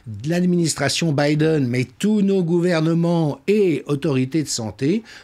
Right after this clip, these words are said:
ont été la première source publique de désinformation. Elle a besoin d'un vaste régime de censure pour pouvoir mettre en œuvre son idéologie.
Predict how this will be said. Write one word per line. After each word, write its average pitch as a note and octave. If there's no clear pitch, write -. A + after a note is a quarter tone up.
ont A3+
été F#3
la C#3+
première G3
source -
publique A3+
de A#2+
désinformation. B2+
Elle G3+
a C#4
besoin A#3+
d'un F#3
vaste F#3
régime F3
de C3
censure E3
pour D3
pouvoir C#3+
mettre F3
en C3
œuvre E3+
son C3+
idéologie. A2